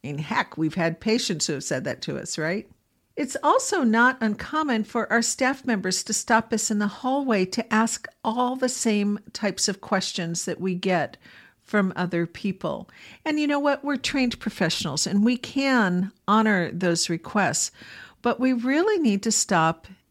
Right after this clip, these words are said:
and think about, should we? And this is something we need to think about before it happens the next time. We need to take into account, if we should say yes,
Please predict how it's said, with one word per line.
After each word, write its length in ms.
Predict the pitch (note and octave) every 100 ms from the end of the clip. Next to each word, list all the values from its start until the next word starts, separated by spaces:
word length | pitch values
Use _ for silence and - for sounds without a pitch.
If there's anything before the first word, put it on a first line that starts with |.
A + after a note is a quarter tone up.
| -
and 240 | F#3+ F#3+
think 280 | - B3 A3+
about, 460 | A3 E3+ C#3+ - -
should 520 | - - - G#3+ F3 -
we? 300 | B2 D#2 - - - -
And 100 | B3
this 140 | C4+
is 100 | F#4
something 320 | - B3+ A#3+
we 120 | G#3+ G3
need 160 | F#3
to 60 | F#3+
think 260 | G3+ F#3
about 340 | F#3+ F3 D#3+ -
before 680 | F#3 - - C4 B3+ B3+ B3+
it 160 | B3 A#3
happens 680 | - E3 E3 E3+ E3+ - -
the 120 | E3
next 540 | E3 D#3 D3+ - -
time. 480 | - F3+ C3+ - - _ _ _ -
We 120 | A#3+
need 480 | A#3 B3 C4+ C4 A#3 -
to 640 | - B3 A3 G#3 G3+ G3+ -
take 340 | - A#3+ A3 A3+
into 260 | G#3 -
account, 680 | F#3+ - - A3+ G#3+ F#3 - -
if 260 | A3 - -
we 360 | G3 F3+ F3+ - _ _ _ -
should 300 | - G3 F#3
say 280 | - E3+
yes, 840 | D#3+ D#3 F#3+ B3+ E3 F3+ - -